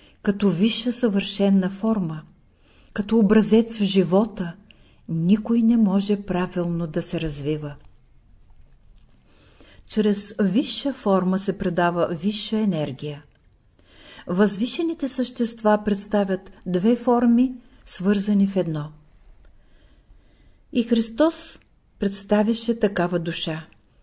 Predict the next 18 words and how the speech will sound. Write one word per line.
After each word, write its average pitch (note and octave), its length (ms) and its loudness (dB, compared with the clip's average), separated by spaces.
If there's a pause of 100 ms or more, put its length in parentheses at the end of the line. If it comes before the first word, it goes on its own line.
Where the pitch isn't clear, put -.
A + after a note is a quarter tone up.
(240)
Той D#4+ 120 4
имаше D#4 300 -2
два A#3 220 0
центъра – G#3 640 0 (560)
един G#3 320 4
горе F#3 400 2 (520)
и A#3 160 2
един F#3+ 360 4
долу. C#3+ 340 0 (1080)
Затова F#3+ 640 -4
именно F#3+ 440 2
Христос F3 560 -6
казва: D#3 540 -8 (1500)
„Както A#3 480 -2
ме C4+ 260 4
е C4 60 2
Отец B3+ 580 0
научил, G#3 680 0